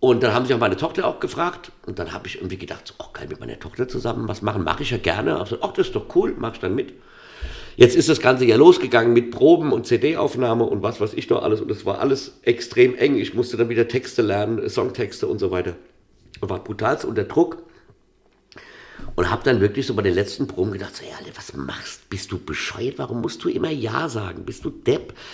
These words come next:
Du hast überhaupt keine Zeit und auch keinen Nerv für den Kram. Und dann hatten wir jetzt am Samstag, den, äh,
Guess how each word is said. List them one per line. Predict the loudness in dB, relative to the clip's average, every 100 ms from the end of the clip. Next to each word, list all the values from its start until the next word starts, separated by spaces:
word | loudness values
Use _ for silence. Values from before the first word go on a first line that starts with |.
| -18 -6
Du | -4
hast | -2
überhaupt | -6 -4
keine | -6
Zeit | -6 -6 4 4 6
und | 0
auch | -2 -4
keinen | -4 -2
Nerv | -4 -6
für | -4 -2
den | -2
Kram. | -4 -8 -4 -2 -4 -8 -20 -20 -20 -20 -20 -20 -20 -20 _ _ _ _
Und | 0
dann | 0
hatten | 0 4
wir | 6
jetzt | 6 4
am | -4
Samstag, | -2 0 -2 -2 0
den, | 2 0 0
äh, | 0